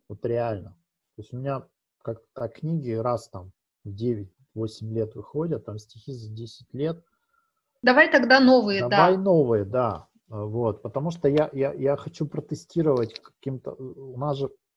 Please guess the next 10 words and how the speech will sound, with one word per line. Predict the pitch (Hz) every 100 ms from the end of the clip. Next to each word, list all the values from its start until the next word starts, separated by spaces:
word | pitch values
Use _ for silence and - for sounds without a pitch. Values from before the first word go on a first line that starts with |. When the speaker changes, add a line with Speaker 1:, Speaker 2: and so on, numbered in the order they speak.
| _ _ _ _ _ -
Speaker 1:
живое | 131 151 156 170 151
такое | 110 - 110 104
общение. | - 120 110 101 104
Я | 120
хочу | 135 - - 135
вот | 120 113 -
протестировать, | - 113 123 - - 139 123 117 113 - 110
а, | 110 107 117 110 107 104 101 98 101 _
какую-то | - - 113
новую | 123 127 120 110 107